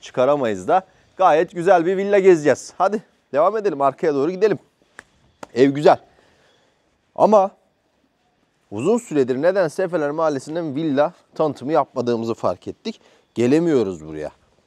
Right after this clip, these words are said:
Kazıklı, Akbük derken hep o bölgedeyiz. Bu taraflara gelmek biraz daha zor oluyor.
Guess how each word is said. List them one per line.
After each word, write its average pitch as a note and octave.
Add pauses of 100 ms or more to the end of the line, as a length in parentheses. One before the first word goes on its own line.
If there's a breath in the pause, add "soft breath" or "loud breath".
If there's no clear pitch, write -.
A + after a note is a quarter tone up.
(160)
Kazıklı, A#2 (100)
Akbük A#2+
derken D#3+
hep D#3
o D3+
bölgedeyiz. B2+
Bu C#3
taraflara C#3
gelmek C#3+
biraz A#2
daha C#3+
zor C3
oluyor. F#2